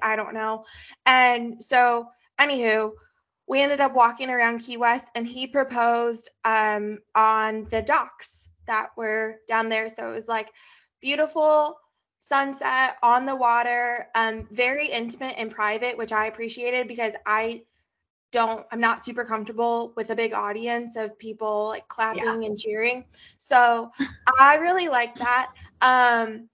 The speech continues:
Speaker 1: we didn't take any photos when it happened, so we went back the next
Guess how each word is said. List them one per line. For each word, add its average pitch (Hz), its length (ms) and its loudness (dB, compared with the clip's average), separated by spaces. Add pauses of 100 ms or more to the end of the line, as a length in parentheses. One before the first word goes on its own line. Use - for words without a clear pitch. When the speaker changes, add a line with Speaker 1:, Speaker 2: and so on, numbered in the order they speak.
(340)
Speaker 1:
we 330 500 0 (280)
didn't 247 380 -2
take 240 280 -4
any 302 240 -4
photos 254 920 -2 (140)
when 233 540 -2
it - 160 -6
happened, 294 680 -4 (200)
so 262 420 2
we 240 280 -4
went 269 280 0 (280)
back 226 480 4
the 240 80 -2
next - 500 -4